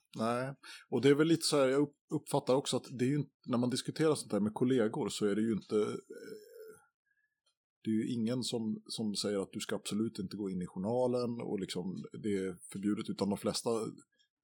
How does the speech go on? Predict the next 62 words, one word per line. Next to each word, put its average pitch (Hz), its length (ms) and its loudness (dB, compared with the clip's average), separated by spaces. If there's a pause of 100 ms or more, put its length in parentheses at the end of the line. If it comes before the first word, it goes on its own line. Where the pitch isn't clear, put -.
(140)
säger 151 160 8
ju 131 180 6
att, 107 160 -2
ja, 113 140 2
men 107 140 4
det 113 60 0
är 120 40 4
ju 110 80 -2
klart 104 280 -2
att 90 100 -6
man 95 120 -2
måste 95 260 -6
se 120 220 2
vad 92 160 0
som 101 140 -2
hände 107 380 0
med 113 140 0
det 90 60 0
här 92 140 -2
fall-, - 200 -6
om 98 200 -2
det, 98 100 -6
man 104 180 -2
nu 92 60 -2
har 87 80 -4
haft 90 200 -10
ett - 120 -8
oklart 87 380 -6
fall 139 280 4
där 117 80 2
man 101 380 0
liksom 98 220 -6
har 90 160 -4 (400)
föreslagit 95 720 0
en 95 100 -2
viss 92 140 -4
diagnos 98 440 -2
och 95 80 -4
vill 98 100 -4
veta 95 240 -4
om 92 40 -2
man 90 120 -4
hade 92 180 -8
rätt 104 260 -6
eller 98 140 -2
inte 95 200 -6
och 101 60 -4
hur 95 80 -4
det 98 80 -6
slutade. - 460 -8 (600)
De, 101 120 -8 (160)
de, 113 220 -6 (360)
de, 123 400 -2
alla 139 180 6
som 139 140 2
jag 107 120 4
pratar 104 280 2
med 98 220 -2
tycker 101 220 -4
att 92 80 -2
det 95 60 0
är 95 40 -2